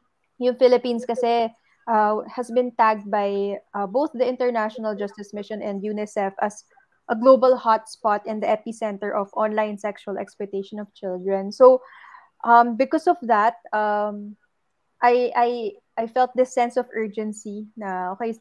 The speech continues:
what can I do here from my home?" Di ba? I can't really go out there <laughs> and,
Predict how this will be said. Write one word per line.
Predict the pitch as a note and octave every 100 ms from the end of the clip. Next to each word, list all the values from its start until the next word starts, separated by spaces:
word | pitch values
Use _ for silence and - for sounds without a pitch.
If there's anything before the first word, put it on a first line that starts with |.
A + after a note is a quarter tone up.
| _ _
what | A3 A#3
can | C4
I | A#3+
do | G3+ A#3 A3+
here | A3 G3+ F#3 -
from | G3+ F#3+
my | F#3+ F#3
home?" | G3+ B3 A#3+ G3+ G3 G3+
Di |
ba? | G3 G#3
I |
can't | A3+ A#3+ A#3
really | A3+ G3+
go | G#3+
out | A3 A#3 A#3
there | G#3 G#3+ C#4
<laughs> | C4+ _ _ - - _ C4
and, | C#4+ C4